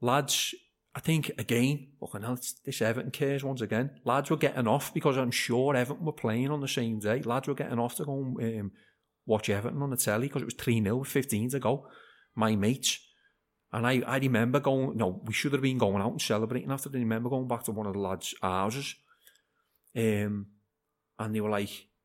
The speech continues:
"You fucking messing me? What? Four three?" Three nil, we got off with less than fifteen minutes to go. What happened there? You know, just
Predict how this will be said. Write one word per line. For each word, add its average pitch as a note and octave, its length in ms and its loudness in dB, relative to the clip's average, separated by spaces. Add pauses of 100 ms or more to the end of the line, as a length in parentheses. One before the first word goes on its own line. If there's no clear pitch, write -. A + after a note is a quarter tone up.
"You D#3 180 -12
fucking D3+ 420 -10
messing C#3+ 340 -6
me? E3 220 -4
What? E3+ 280 -12 (100)
Four D#3 380 -10
three?" F3+ 420 -8 (440)
Three G3 260 0
nil, F#3 180 2
we G3+ 120 -4
got F#3 120 -2
off F3 200 -4
with G3 120 -2
less F#3 160 -4
than F#3 120 -6
fifteen E3 420 -4
minutes E3+ 200 -4
to G3 80 -2
go. F#3+ 200 -8
What F#3+ 120 -10
happened F3+ 300 -6
there? F#3 120 -2
You G3 60 -8
know, F3+ 260 -4
just - 220 -8